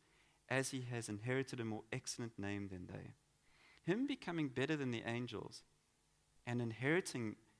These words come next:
a name better than theirs is directly linked with his having made purification of sins. But not only that, if we get a little bit technical, and I had to rely on some Greek experts for this,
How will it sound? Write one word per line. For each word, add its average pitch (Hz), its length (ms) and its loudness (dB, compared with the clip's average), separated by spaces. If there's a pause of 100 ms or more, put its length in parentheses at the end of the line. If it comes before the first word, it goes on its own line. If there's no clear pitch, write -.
(120)
a 120 60 0
name 123 320 4
better 135 240 8
than 113 200 2
theirs 113 320 2 (260)
is 131 100 2
directly 139 500 2
linked 117 440 -2 (400)
with - 160 -10
his 131 280 0 (220)
having 110 300 -2
made 110 320 -2
purification 127 920 -6 (480)
of 98 120 -6
sins. - 480 -10 (1400)
But 113 120 2
not 196 140 6
only 240 240 2
that, 113 500 0 (480)
if - 140 -16
we 90 100 -4
get 151 220 2
a 127 40 2
little 131 200 0
bit 127 220 -2
technical, 120 580 -2
and 92 120 2
I 98 40 0
had 117 200 -2
to - 120 -4
rely 98 340 2
on 98 220 -4
some 95 240 -8
Greek - 340 -4
experts - 480 -8
for - 140 -14
this, - 280 -14